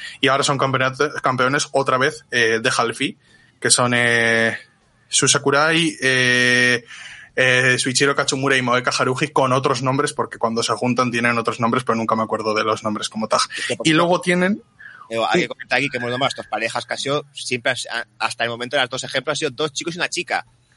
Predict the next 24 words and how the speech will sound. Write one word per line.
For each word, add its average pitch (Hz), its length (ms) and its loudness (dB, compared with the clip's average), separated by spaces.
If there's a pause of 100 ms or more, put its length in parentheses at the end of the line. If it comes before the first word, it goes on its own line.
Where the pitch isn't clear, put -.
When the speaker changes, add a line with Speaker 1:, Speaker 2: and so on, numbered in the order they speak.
(200)
Speaker 2:
Porque 110 300 0
Speaker 1:
Ah, - 140 0
Speaker 2:
aquí 143 80 2
Speaker 1:
claro, 139 180 0
sí. - 80 -4 (240)
Speaker 2:
también 131 480 0 (640)
intergénero 113 960 -4
total. 147 320 0
Aquí 120 200 -6
da 143 180 0
igual 135 260 -4
que 143 60 0
enfrentas 143 320 -2
con 139 180 -6
alguien 160 380 0 (260)
y 127 160 -2
ponen 135 240 0
a 143 60 2
la, 123 100 2
a 117 160 -2
la 117 140 -2
pequeña, 135 320 -4
a 117 180 -2
la 110 240 -4